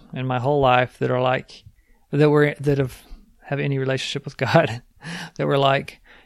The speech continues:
"Yeah, I, th-, I think I'm praying enough. I think I'm completely satisfied with my prayer life."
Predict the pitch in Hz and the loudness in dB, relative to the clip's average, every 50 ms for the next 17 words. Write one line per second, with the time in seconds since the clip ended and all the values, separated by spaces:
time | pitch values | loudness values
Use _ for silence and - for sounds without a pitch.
0 | _ _ 262 285 285 226 185 170 170 - 170 160 - 208 196 185 165 - 190 196 | _ _ 0 2 4 4 4 2 0 -2 -4 -2 -2 0 0 0 2 4 4 4
1 | 190 180 147 135 135 127 - 139 135 165 160 156 143 - - - - 143 131 - | 4 4 2 2 0 0 -2 -2 -2 -2 -2 -2 -4 -10 -16 -10 -8 -8 -8 -8
2 | - - _ - 156 139 175 175 170 156 - - 156 151 147 135 - 143 135 135 | -10 -12 _ -6 -2 0 0 0 2 0 2 2 2 2 2 2 2 2 2 2
3 | 135 123 135 131 127 - - 135 131 131 131 127 127 131 - - - | 0 -2 -4 -6 -4 -2 -2 0 2 2 2 2 0 0 -2 -6 -14